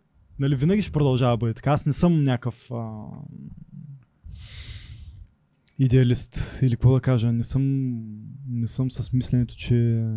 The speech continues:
утре ще стигнем до заключение, нали, как са стояли нещата и то ще е базирано на истината, ако има такава.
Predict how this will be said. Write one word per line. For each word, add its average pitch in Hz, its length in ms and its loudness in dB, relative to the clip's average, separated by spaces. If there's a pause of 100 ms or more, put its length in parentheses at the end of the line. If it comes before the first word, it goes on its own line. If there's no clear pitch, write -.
(260)
утре 143 300 6
ще - 120 2
стигнем 135 280 6
до 127 120 6
заключение, 123 680 6
нали, 117 200 4
как 123 180 2
са 127 100 0
стояли 131 300 6
нещата 139 400 6
и 143 40 8
то 139 180 6
ще 123 320 4
е 107 60 -4 (240)
базирано 127 520 8
на 117 360 2 (460)
истината, 135 480 6
ако 117 160 2
има 117 140 4
такава. 113 440 0